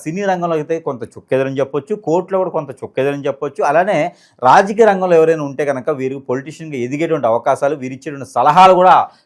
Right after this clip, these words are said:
తీసుకునే అవకాశాలు ఖచ్చితంగా ఉన్నాయని చెప్పొచ్చు. వారికి బినామీ కూడా మారేటువంటి అవకాశాలు ఖచ్చితంగా కనిపిస్తా ఉన్నాయి వీరిలోనూ. కనపడేటటువంటి ఆస్తులు ఉంటాయి వీళ్ళలో,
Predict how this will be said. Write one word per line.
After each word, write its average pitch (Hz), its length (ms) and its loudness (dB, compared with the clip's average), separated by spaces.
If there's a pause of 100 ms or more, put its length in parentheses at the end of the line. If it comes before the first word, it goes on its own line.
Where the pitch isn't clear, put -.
(160)
తీసుకునే 165 460 0
అవకాశాలు 135 400 0 (140)
ఖచ్చితంగా 131 460 -6
ఉన్నాయని 120 340 -8
చెప్పొచ్చు. 92 440 -14 (360)
వారికి 175 380 4
బినామీ 202 420 6
కూడా 208 200 6
మారేటువంటి 165 480 2
అవకాశాలు 143 480 0 (320)
ఖచ్చితంగా 131 420 -6
కనిపిస్తా 110 340 -6 (100)
ఉన్నాయి 104 200 -10
వీరిలోనూ. 95 420 -8 (380)
కనపడేటటువంటి 147 800 -2 (140)
ఆస్తులు 117 300 -4
ఉంటాయి 98 280 -8
వీళ్ళలో, 90 340 -10